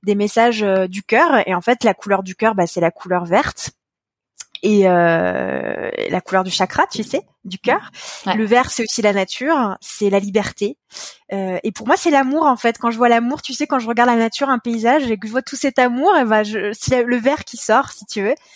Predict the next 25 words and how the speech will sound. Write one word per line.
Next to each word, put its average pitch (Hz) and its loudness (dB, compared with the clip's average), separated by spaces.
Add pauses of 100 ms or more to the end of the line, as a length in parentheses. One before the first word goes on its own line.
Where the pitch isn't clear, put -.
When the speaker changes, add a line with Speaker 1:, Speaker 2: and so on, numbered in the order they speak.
(260)
Speaker 1:
Donc, 220 -6
je 220 -8
me 214 -4
suis 214 -8
dit, 269 -4
voilà, 226 4
je 202 -6
vais 208 -2
dire 233 0
les, 220 0
les 196 0
aventures 240 0
vertes, 226 -2
et 226 -6
les 220 6
aventures 220 0
parce 214 -2
qu'en 254 -4
fait, 233 -6
je - -10
savais 185 -4
pas 208 -4
trop 254 -10
où - -6
j'allais. 233 -2